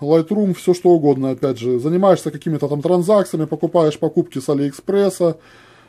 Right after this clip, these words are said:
с, там, Чаобао, с Таобао, откуда угодно, что угодно. С Яндекса, с того же покупаешь, там, с Озона, где хочешь, там, в общем, и таришься. А, здесь ещё и камера есть. <clears throat> И, в общем, это всё,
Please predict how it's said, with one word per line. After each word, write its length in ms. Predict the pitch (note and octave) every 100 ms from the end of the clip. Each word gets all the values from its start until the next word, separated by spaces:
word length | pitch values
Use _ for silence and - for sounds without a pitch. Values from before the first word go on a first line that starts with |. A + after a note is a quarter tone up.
| _
с, 260 | - - -
там, 440 | - C#3+ C#3 C3 B2+
Чаобао, 720 | F#3 E3+ E3 D3 G#3 E3+ D#3
с 120 | -
Таобао, 600 | - E3 D#3 F3 F3+ D#3
откуда 240 | D3 F3+
угодно, 320 | D#3+ D#3+ E3+ D3
что 160 | -
угодно. 400 | D#3 F3 D#3+ D3+ - - - _
С 160 | - E3+
Яндекса, 720 | D#3 C#3+ F3 G3+ F3+ F3+ E3
с 20 |
того 220 | F3 E3+
же 80 | D3+
покупаешь, 520 | D3 D3 D3 D3+ C#3+
там, 140 | - B2
с 80 |
Озона, 720 | D3+ C#3+ F3+ D3 C#3 D3+ D3 -
где 260 | D3+ D3 G3
хочешь, 280 | F3+ F#3 C#3+
там, 160 | D#3+ C#3+
в 40 |
общем, 260 | C#3 D#3 D3+
и 20 |
таришься. 480 | C#3 B2 A#2 - - - - -
А, 160 | G3+
здесь 160 | E3+ G#3
ещё 180 | - A3
и 80 |
камера 400 | - A3+ G3+ E3
есть. 320 | D3 C#3 - _ _ _ _ _ _ _ _ _ _ _ _ _ _ -
<clears throat> 60 | B2+ - - C4+ G3+ F#3 G3+ E3 A2 - - _ _ _ _ _ _ _
И, 100 | D#3+
в 80 | F#3+
общем, 320 | G#3 F#3 G3
это 200 | A3 A3
всё, 200 | F#3+ G#3